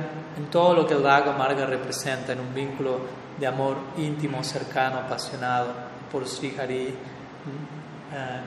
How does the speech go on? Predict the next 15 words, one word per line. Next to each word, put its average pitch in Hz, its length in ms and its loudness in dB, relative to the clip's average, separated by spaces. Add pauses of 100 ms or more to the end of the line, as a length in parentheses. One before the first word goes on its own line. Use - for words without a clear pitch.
en, 139 380 -8
en 131 120 -8
el 127 40 -10
sen-, 139 300 -6
siguiendo 160 400 4
los 139 120 2
pasos 143 400 4
de 123 140 -2
los - 100 -8
habitantes 127 500 -6
de 127 80 -6
Braj. 120 480 -8 (1900)
Srila 165 280 4
Sridhar 196 420 6
Swami 160 400 4